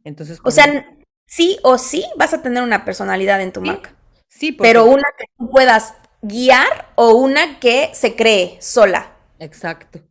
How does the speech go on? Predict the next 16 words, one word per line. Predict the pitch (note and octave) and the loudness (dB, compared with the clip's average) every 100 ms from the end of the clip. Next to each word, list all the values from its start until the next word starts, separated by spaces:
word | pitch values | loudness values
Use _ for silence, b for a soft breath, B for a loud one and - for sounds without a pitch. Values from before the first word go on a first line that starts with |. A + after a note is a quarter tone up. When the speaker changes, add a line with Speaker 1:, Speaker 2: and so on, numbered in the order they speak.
| _ _ _ _ _ _ _ _ - | _ _ _ _ _ _ _ _ -20
Speaker 2:
Ah, | F#3 F3+ F3+ F3+ F3+ F#3 G3+ - | -16 -14 -14 -14 -14 -12 -12 -12
órale. | G3+ - - F3+ - - _ _ _ _ | -10 -8 -8 -10 -12 -16 _ _ _ _
Wow. | G#3 F#3+ A3+ G#3 - _ | -12 -6 -6 -6 -12 _
Speaker 1:
Así | D3 C3+ _ D3+ C#3+ | -20 -20 _ -18 -18
es. | C3+ _ _ _ _ _ _ _ _ _ _ _ _ _ _ - _ - | -18 _ _ _ _ _ _ _ _ _ _ _ _ _ _ -20 _ -6
Speaker 2:
Bueno, | G#3+ A3 G#3+ G3+ F#3+ _ - | 2 2 2 -2 -8 _ -14
la | - C#4+ C#4+ C#4 | 0 4 4 6
otra, | E4 E4+ G#4+ G#4 | 6 6 2 2
el | D#4 E4+ | 4 2
otro | F#4+ G#4+ | 0 -2
arquetipo | G4+ - C#4 C#4 C4 D4+ D4+ | -2 0 0 0 0 0 2
que | B3 G#3+ | -2 0
conecta | A3 G#3+ A3 A3+ - E4 B4+ _ _ | 0 0 0 -4 0 0 0 _ _
es | - A3+ | -6 -2
el | A#3 | -2
bufón. | A#3+ A#3 D4+ | -2 0 0